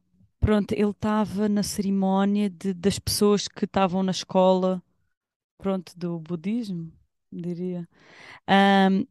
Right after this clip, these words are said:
e, e um menino no, na plateia perguntou se lhe podia dar um abraço. E, e ele disse que sim, chamou o menino. O menino sentou-se perto dele ou no colo.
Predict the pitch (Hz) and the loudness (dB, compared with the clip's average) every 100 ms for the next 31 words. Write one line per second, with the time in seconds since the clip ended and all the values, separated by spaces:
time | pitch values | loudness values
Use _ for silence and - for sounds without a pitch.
0 | - 202 202 202 196 208 - 196 208 202 | -2 2 4 2 2 0 0 0 2 0
1 | 196 196 196 196 185 180 180 180 - 190 | 0 0 0 0 0 0 -2 -4 -6 -2
2 | 185 185 180 180 180 180 - 196 180 190 | 2 2 2 2 0 -2 -4 -2 0 0
3 | - 180 175 185 202 233 _ _ _ - | 2 2 4 4 2 -2 _ _ _ -4
4 | - 202 214 214 214 - - 214 202 202 | 0 4 2 6 4 4 0 2 2 0
5 | 208 196 196 190 196 190 180 170 165 - | 0 2 2 2 2 0 2 0 0 -8
6 | - - _ _ _ _ _ _ _ _ | -12 -20 _ _ _ _ _ _ _ _
7 | _ _ - 185 180 180 175 175 180 190 | _ _ -6 -2 0 2 2 2 0 -4
8 | - _ - 190 185 185 196 - - - | -8 _ -2 4 4 4 0 -2 -8 0
9 | 240 269 - 190 190 190 226 254 247 202 | 0 2 2 2 2 2 2 -4 -4 0
10 | 190 185 185 208 277 277 _ _ _ _ | 2 2 2 2 0 -2 _ _ _ _
11 | 196 196 190 185 180 180 180 - - - | -2 0 2 2 0 -2 -4 -8 -12 -4
12 | 190 - 185 - - - - _ _ _ | -4 -2 -4 -4 -12 -14 -18 _ _ _
13 | _ _ - 180 165 180 185 254 202 175 | _ _ 0 0 0 0 4 4 4 2
14 | 170 - - 180 233 269 | 0 -4 2 4 4 0